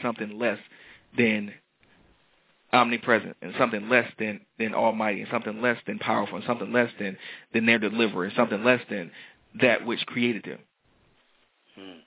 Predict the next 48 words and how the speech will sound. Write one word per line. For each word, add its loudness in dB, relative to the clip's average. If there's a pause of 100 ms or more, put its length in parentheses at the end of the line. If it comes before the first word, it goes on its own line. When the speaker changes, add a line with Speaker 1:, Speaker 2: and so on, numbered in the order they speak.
(340)
Speaker 1:
And 4
it, -2
and -2
a -4
lot 6
of 2
people -4
have -6
got 0
boxed -2
in. -12 (580)
And 2
that's 0
what -4
we 2
come -4
here -2
tonight. -4
We 0
came -6
to, -10 (340)
we 6
come -4
in, -2 (560)
walking 2
in -2
the -2
authority 0
and -2
the -4
anointing -4
of -4
God 2 (540)
to 0
release 6
to -2
you 2
the, 0
the -4
resurrection 2
power 0
of -8
Jesus -2 (1400)
so 8
that 6
you -4
can -6
walk 0